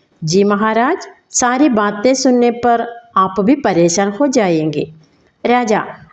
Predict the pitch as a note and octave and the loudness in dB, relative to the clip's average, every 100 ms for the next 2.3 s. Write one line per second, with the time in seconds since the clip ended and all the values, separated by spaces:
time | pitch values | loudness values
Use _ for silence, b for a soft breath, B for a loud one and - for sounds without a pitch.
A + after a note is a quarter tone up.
0 | - C4 C4+ E4 D#4 C#4 G3+ G3 A3 G#3 | -2 0 2 2 2 2 0 0 -2 0
1 | A3 A3 A3 A3 _ - _ - B3+ A#3 | 0 -2 -6 -16 _ -20 _ -4 0 0
2 | G#3+ E3+ D#3 | 0 0 -2